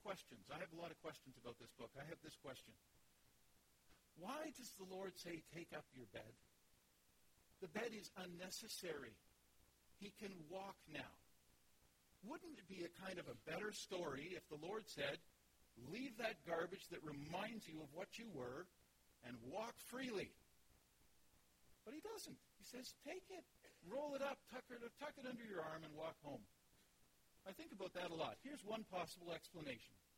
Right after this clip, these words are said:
I like to think this was the case. I like to think Fred, let's call him Fred, was obedient to the Lord, and he was walking home with his bed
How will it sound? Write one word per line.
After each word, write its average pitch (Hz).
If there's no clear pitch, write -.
I 196
like 180
to 143
think 139
this -
was 117
the -
case. -
I 247
like 170
to 165
think 160
Fred, 135
let's 160
call 147
him 123
Fred, 113
was 147
obedient 175
to -
the 147
Lord, 143
and 120
he 120
was 120
walking 143
home 139
with 117
his 120
bed 131